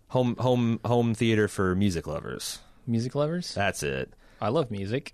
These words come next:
Speaker 1: I love music, too.
Speaker 2: Mm-hmm.
Speaker 1: And they make phenomenal home audios. Uh, I mean, that's, it's some of the best I've ever heard, and, like, it's so easy to set up, like, stupid easy. Crack
Speaker 2: Yeah.
Speaker 1: it out of the box. Uh, you plug it, you plug in the speaker,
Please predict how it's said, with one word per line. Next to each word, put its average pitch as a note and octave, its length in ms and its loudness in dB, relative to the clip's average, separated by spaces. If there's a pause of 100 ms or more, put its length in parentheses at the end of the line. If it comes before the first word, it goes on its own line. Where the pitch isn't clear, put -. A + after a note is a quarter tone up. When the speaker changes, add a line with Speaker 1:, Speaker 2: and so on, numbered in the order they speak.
Speaker 1:
I G#2 140 2
love B2 220 4
music, B2+ 320 2
too. C3+ 320 4
Speaker 2:
Mm-hmm. A#2 260 -2
Speaker 1:
And A2+ 100 2
they A#2+ 60 4
make B2 260 4
phenomenal A#2+ 920 4
home G#2 240 2
audios. E2+ 520 0
Uh, D#2+ 180 0
I - 60 -2
mean, F#2+ 140 2
that's, F#2+ 200 0
it's G2+ 120 0
some A#2+ 140 2
of A2+ 40 2
the G2+ 80 2
best G2+ 280 2
I've F2+ 100 0
ever E2+ 200 2
heard, G2+ 360 4
and, E2 160 0
like, D#2+ 220 0
it's - 160 -2
so B2 360 4
easy F#2+ 260 2
to F2 80 -2
set F2 260 2
up, E2 260 0
like, E2 180 2
stupid A2+ 420 2
easy. D#2+ 420 -4 (400)
Crack C3 280 2
Speaker 2:
Yeah. C3 60 4
Speaker 1:
it - 40 4
out A#2 60 6
of A2 40 4
the A2 60 4
box. G2 600 0 (400)
Uh, F#2 480 4
you G#2 100 2
plug A#2 320 2
it, A2 140 2
you G2+ 160 0
plug A2+ 280 2
in G#2+ 140 4
the G2 60 2
speaker, F2+ 680 2